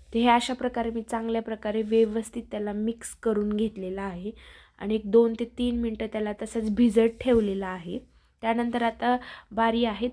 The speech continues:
तळायची, तर तेल गरम करायला ठेवलेलं आहे आणि आता मी भजी तळणार आहे. ये! आणि हे बघा, तेल गरम झालंय, आता मी त्यामध्ये भज-, भजी सोडतेय.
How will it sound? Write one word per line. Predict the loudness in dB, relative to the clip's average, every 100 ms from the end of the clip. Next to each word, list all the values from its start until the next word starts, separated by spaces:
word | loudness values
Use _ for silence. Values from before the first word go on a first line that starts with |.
| 0
तळायची, | 2 2 0 -6 -8 -6
तर | -6 2
तेल | 2 2
गरम | 0 -2 -2
करायला | -2 0 0 0 -2 -8 -20 -6
ठेवलेलं | 0 2 4 2
आहे | -2 -2
आणि | -4 -2 -4
आता | -6 -6
मी | -4 -4
भजी | -2 -4 -6 -6
तळणार | -6 -4 -4
आहे. | -4 -4 -4
ये! | -2 0 2 2 4 2 0 -4 -6 -10 -14 -14 -4
आणि | 0
हे | 4
बघा, | 6 4 4 4
तेल | 6
गरम | 8 6 6 2
झालंय, | 0 0 0 -2
आता | -4 -6
मी | -6
त्यामध्ये | -6 -6 -4 -4
भज-, | -2 0 0 -2 -6
भजी | 0 2 2 2
सोडतेय. | 6 4 4 -4 -4 -4